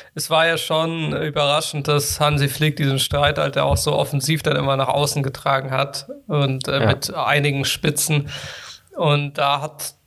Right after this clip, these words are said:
Speaker 1: hat man dann halt auch dieses andere Gesicht von Hansi Flick gesehen. Nicht, dass es jetzt irgendwie schlecht ist, aber dass es auf jeden Fall irgendwas ist,
Speaker 2: Nö.
Speaker 1: das ihn halt so sehr ankotzt,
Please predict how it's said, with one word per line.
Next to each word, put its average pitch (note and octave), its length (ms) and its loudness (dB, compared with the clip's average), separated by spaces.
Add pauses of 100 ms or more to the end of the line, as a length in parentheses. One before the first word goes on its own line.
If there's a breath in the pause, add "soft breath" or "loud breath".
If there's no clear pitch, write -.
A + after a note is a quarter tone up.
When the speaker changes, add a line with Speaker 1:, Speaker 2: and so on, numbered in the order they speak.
Speaker 1:
hat - 260 -4
man D3 120 0
dann C#3+ 100 4
halt C#3+ 400 0
auch D3+ 120 2
dieses C3+ 240 -2
andere C#3+ 340 2
Gesicht C#3+ 380 0
von C3+ 180 2
Hansi C3+ 240 2
Flick C#3 200 -2
gesehen. C#3+ 300 0
Nicht, C#3 140 0
dass C3+ 100 -2
es C3 60 -6
jetzt C#3 160 0
irgendwie C#3+ 200 -2
schlecht F3+ 220 0
ist, E3 120 -2
aber D3 140 2
dass D3 140 2
es - 80 -2
auf D3 160 -2
jeden D3 120 2
Fall C#3+ 100 2
irgendwas D3 260 2
ist, D3 160 2
Speaker 2:
Nö. C3 60 2 (560 loud breath)
Speaker 1:
das C#3+ 120 -2
ihn D3+ 120 2
halt D3+ 160 2
so D#3 300 -2
sehr D3 340 0
ankotzt, E3+ 800 -2